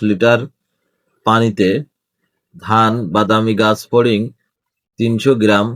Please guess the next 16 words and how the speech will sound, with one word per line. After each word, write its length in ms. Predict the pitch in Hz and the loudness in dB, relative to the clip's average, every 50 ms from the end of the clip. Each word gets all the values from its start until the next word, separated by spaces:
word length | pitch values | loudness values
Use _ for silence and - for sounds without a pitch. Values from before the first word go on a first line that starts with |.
| - - _ _ _ _ _ _ _ _ _ _ _ _ _ _ _ _ | -12 -16 _ _ _ _ _ _ _ _ _ _ _ _ _ _ _ _
একর 440 | - 107 110 - - 117 117 120 120 117 | -4 -2 -2 0 2 2 4 4 2 2
প্রতি 420 | 110 - - 113 101 - 107 104 107 110 - - | -2 -4 -4 -4 -2 -2 0 0 0 -2 -2 -4
একশো 300 | - 104 104 - - 139 123 | -6 -6 -6 -4 -4 -4 -2
বিশ 280 | 110 110 127 123 117 107 101 | 0 0 0 0 0 0 -2
গ্রাম, 320 | 101 113 120 117 104 95 101 131 143 - _ _ _ _ _ _ _ _ _ _ _ _ _ _ _ _ _ _ _ _ _ _ _ _ _ _ _ _ _ _ _ _ _ _ _ _ _ _ _ - | 0 0 0 0 0 -2 -4 -8 -10 -12 _ _ _ _ _ _ _ _ _ _ _ _ _ _ _ _ _ _ _ _ _ _ _ _ _ _ _ _ _ _ _ _ _ _ _ _ _ _ _ 0
পাঁচ 160 | 113 117 117 | 0 0 0
শতাংশ 460 | - - 127 107 101 131 131 127 117 135 | -2 -4 -6 -4 -2 -2 -2 -2 0 0
জমির 400 | 131 117 123 123 120 120 117 104 | 0 0 0 -2 -2 -2 -2 0
জন্য 220 | 113 120 120 131 127 | 0 0 0 0 0
দশ 220 | 110 107 113 113 - - | 2 2 2 2 0 -2
লিটার 300 | 117 113 107 120 123 113 | -4 -2 0 0 0 0
পানিতে 420 | - 120 120 120 120 113 104 120 123 113 | 0 0 0 0 0 0 0 0 -2 -2
ছয় 300 | - - 127 113 107 98 | -2 0 2 2 2 2
গ্রাম। 300 | 92 104 101 95 85 71 - - _ _ _ _ _ _ _ _ _ _ _ _ | 2 2 0 0 0 -4 -8 -14 _ _ _ _ _ _ _ _ _ _ _ _
ব্যবহার 440 | 92 98 113 113 113 120 131 131 127 107 | 0 2 2 4 4 4 4 2 0 0
বিধি, 380 | 101 117 110 90 101 104 107 | 0 -2 0 2 2 0 0